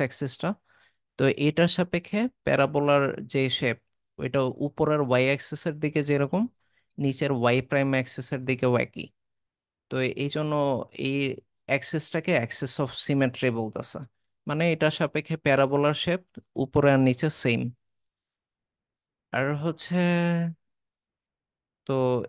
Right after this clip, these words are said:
এটা হচ্ছে axis of symmetry। আর হচ্ছে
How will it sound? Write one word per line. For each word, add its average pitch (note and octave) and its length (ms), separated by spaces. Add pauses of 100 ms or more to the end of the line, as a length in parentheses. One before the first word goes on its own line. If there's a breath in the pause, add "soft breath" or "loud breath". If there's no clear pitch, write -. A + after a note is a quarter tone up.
(120)
এটা D#3+ 240
হচ্ছে E3+ 240 (160)
axis C3 300 (120)
of D3 60 (200)
symmetry। C3+ 520 (1080)
আর A#2+ 200 (200)
হচ্ছে B2+ 360